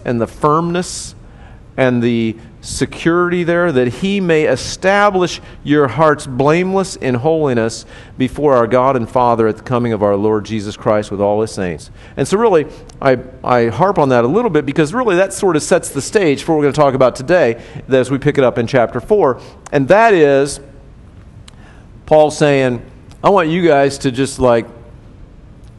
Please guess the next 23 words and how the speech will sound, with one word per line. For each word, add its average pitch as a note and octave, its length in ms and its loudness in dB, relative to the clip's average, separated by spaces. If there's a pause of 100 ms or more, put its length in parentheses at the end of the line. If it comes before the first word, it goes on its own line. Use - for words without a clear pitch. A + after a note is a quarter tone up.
(100)
keep F#3 220 2
doing F#3+ 220 4
what E3+ 200 0
you're D#3 100 0
doing. D#3+ 600 0 (520)
Abound E3+ 720 2
more E3 300 2
and D3+ 80 -2
more. D#3 560 0 (320)
Live D#3+ 420 0
holy E3+ 540 0
and C#3+ 180 -2
blameless. D#3 800 0 (260)
Uh, A#2+ 280 4
know D3+ 320 2
that C3 300 0
God E3+ 420 4
is B2 160 -2
doing D#3 320 2
that C#3+ 180 2
work D3 420 0
in D#3+ 220 0
you E3 380 -2